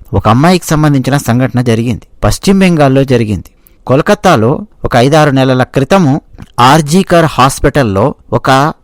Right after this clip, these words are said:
వైద్య విద్యార్థిని మీద జరిగిన సంఘటన దేశవ్యాప్తంగా ఎంత సంచలనం సృష్టించిందో మనందరికీ తెలిసింది. మళ్ళీ సేమ్ అండి, ఇప్పుడు వెస్ట్ బెంగాల్లో ఒక లా కాలేజీకు సంబంధించిన అమ్మాయి మీద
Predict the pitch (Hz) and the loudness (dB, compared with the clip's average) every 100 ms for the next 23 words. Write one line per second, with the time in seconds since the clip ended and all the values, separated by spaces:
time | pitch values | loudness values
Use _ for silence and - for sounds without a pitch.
0 | - 127 170 165 185 139 127 160 160 - | -4 0 0 0 0 2 2 2 2 0
1 | 160 147 180 190 147 147 147 147 135 156 | 0 2 2 0 2 0 0 0 0 -2
2 | - - 123 123 143 151 113 - _ - | -6 -6 -2 0 0 -2 -4 -6 _ -20
3 | 98 135 185 190 165 156 185 170 151 151 | -2 0 2 2 0 0 -2 0 0 0
4 | 120 131 147 120 127 170 170 160 - 139 | -2 -4 -4 -4 -2 0 0 -2 -4 -6
5 | - 143 131 139 185 165 123 127 147 147 | -2 -4 -2 0 0 0 0 0 -2 -4
6 | 135 143 - 165 - _ - _ - 175 | -4 -4 -4 -4 -6 _ -20 _ -4 -2
7 | 180 - 143 175 208 214 180 180 160 143 | -2 -4 -2 0 2 2 2 -2 -2 -4
8 | 120 - 180 180 160 147 101 101 165 202 | -2 -4 -2 -2 0 -2 -2 -2 -2 -4
9 | - - - 120 101 117 165 208 202 180 | -8 -8 -2 -2 0 2 2 2 0 0
10 | 180 180 180 165 165 - 147 147 147 156 | 0 2 0 -2 -6 -4 0 0 0 -2
11 | 151 170 156 180 - 117 139 170 175 151 | -2 0 0 -2 -4 -4 0 2 2 0
12 | 147 139 156 | 0 2 2